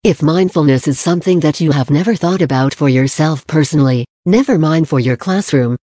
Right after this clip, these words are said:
why not give it a try? It can help you inside as well as outside your classroom. You will be more present and calm with your students.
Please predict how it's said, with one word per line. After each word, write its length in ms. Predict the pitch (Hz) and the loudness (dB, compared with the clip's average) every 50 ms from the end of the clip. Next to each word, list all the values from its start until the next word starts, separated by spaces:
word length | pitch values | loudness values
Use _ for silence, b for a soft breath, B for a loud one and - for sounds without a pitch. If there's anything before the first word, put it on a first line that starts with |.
| _ | _
why 220 | - 208 220 240 269 | 0 2 2 4 2
not 200 | 247 302 302 - | 2 0 0 0
give 180 | - 233 208 | 0 2 2
it 100 | 202 - | 2 0
a 40 | 135 | -2
try? 400 | - - 151 139 135 147 180 220 233 - _ _ _ _ _ _ _ - | -2 0 0 2 2 2 0 0 -2 -6 _ _ _ _ _ _ _ -2
It 160 | 254 240 - | -2 -2 0
can 160 | - 156 147 | -2 -2 0
help 300 | 135 147 165 185 185 - | 0 0 -2 -2 -2 -2
you 100 | 151 143 | 0 0
inside 400 | 139 135 131 - 165 165 190 185 | 0 0 0 -2 -2 -2 0 0
as 160 | 160 131 - | 0 0 0
well 280 | - 143 160 180 185 175 | 0 0 0 0 0 0
as 140 | 151 135 - | 0 0 0
outside 500 | 139 135 - - - 208 190 196 185 156 | 0 0 -2 -2 -2 -2 0 0 0 0
your 100 | 151 143 | 0 0
classroom. 680 | 135 - 190 196 202 - - 156 139 131 120 110 104 - _ _ _ _ _ _ _ _ | 0 -2 0 0 0 -2 -2 -2 -2 -2 -2 -4 -8 -10 _ _ _ _ _ _ _ _
You 240 | - 160 135 175 208 | -4 0 2 2 4
will 140 | 220 196 139 | 2 2 2
be 100 | 156 143 | 2 2
more 220 | 143 143 165 175 | 2 2 0 -2
present 420 | - - - 214 214 - 147 135 139 | -4 -2 -4 -2 0 0 0 2 2
and 160 | 131 131 - | 0 0 -2
calm 300 | - 165 175 185 180 170 | -2 -2 0 0 0 0
with 120 | 135 131 | -2 0
your 120 | - 160 180 | 0 -2 -2
students. 640 | - - - 170 151 131 127 113 110 107 - - | -2 0 2 2 2 2 0 -2 -4 -6 -8 -12